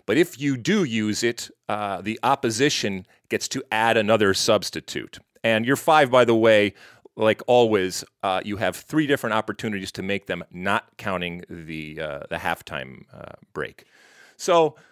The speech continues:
you know, this is, this is going to be interesting. You know, we saw when M L S implemented V A R how they went about doing it. Uh, I have no doubt that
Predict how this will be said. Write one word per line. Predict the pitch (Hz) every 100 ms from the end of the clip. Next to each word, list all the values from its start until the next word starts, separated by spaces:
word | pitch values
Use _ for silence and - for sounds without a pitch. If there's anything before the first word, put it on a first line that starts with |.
| _ -
you |
know, | 127
this | 185 202
is, | 165
this | - 143 165
is | 180 135 123 - -
going | - 165
to |
be | 170
interesting. | 220 - - 80 _ _
You | -
know, | 101
we | 120
saw | - 143 131 131
when | 131 123 123
M | 135
L | 131
S | 127 -
implemented | 127 120 123 120 120 117 110
V | 107 113 123 120
A | 117
R | 151 117 110
how | 113 - - 110 113
they | 117
went | 110 107
about | 101 104 98 92
doing | 127 143 165
it. | 185 -
Uh, | 80 85 85
I | 82
have | 78 78
no | 95
doubt | 101 98 117
that | -